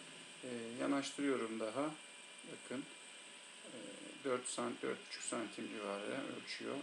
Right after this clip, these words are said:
Yanaştırdım. İki santime kadar ölçebiliyor demiştik. E, iki nokta iki,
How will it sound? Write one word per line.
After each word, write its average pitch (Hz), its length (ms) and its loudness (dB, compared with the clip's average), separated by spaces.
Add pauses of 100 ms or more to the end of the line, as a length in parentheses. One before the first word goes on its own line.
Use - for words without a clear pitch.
(140)
Yanaştırdım. 123 580 2
İki - 140 0
santime 135 460 4
kadar 127 180 2
ölçebiliyor 127 640 4
demiştik. 117 400 0 (760)
E, 120 360 2
iki 139 220 6
nokta 135 400 6
iki, 131 500 4